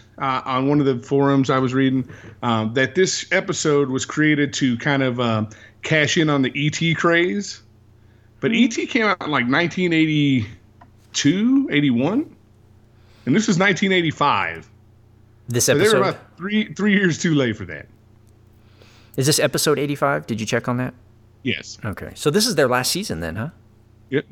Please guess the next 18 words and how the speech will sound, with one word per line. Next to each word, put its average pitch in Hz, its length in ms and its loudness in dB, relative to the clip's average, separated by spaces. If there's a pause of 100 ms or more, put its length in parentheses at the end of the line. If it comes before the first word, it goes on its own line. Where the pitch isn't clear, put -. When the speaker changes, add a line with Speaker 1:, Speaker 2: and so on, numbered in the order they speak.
Speaker 1:
January 185 480 2
twenty-fifth, 190 480 -2
nineteen 170 300 -2
eighty-five 156 420 2
is 131 80 -4
when 135 100 0
Speaker 2:
Okay. 127 80 0
Speaker 1:
the 131 40 2
episode 151 380 -2
aired, 160 440 0 (460)
and 104 260 0
E 156 160 2
T 165 300 0
was 131 200 2
released 135 640 2 (840)
when? 175 420 2 (960)
Speaker 2:
Early 113 280 -2
eighties. 80 420 -6